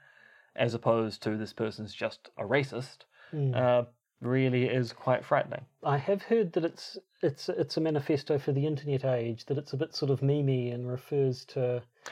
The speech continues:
Speaker 1: Yeah, and we will get o-, onto that because the ma-, manifesto can't be read as one straight document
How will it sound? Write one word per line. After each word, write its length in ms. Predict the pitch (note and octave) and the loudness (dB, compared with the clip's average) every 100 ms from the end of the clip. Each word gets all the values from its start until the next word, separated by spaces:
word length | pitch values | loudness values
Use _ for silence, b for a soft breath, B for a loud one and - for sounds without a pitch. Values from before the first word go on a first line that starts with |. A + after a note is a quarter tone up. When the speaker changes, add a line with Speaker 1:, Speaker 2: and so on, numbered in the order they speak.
| B B | B B
Speaker 1:
Yeah, 320 | G#3 G3+ D#3+ D3+ | 4 6 8 6
and 160 | E3 | 6
we 100 | F3 | 4
will 240 | F3 F#3+ A3 | 4 4 4
get 180 | G3 F#3 | 4 2
o-, 120 | - _ | 0 _
onto 360 | E3 F#3 F3 C#3 | 4 6 4 4
that 280 | C3 A#2 - | 4 4 2
because 240 | C#3 D3+ | 0 2
the 80 | C3+ | 2
ma-, 280 | D3 F3+ A3 | 4 4 2
manifesto 1000 | C#3+ C#3 F3 A3+ G3+ - F3 - D#3 D3 C#3 | 2 4 4 4 0 2 0 4 4 4 -2
can't 560 | - D3 D#3 D#3+ C3+ | -4 4 4 4 -2
be 160 | - C#3+ | 0 2
read 480 | C#3 C3+ C3+ C3 A#2+ | 4 4 6 4 2
as 240 | B2+ B2 | 0 0
one 300 | A#2+ B2 A#2+ | 4 4 4
straight 340 | - - A#2 C3 | -4 0 0 0
document 540 | A2 - - - - | -4 -4 -14 -14 -16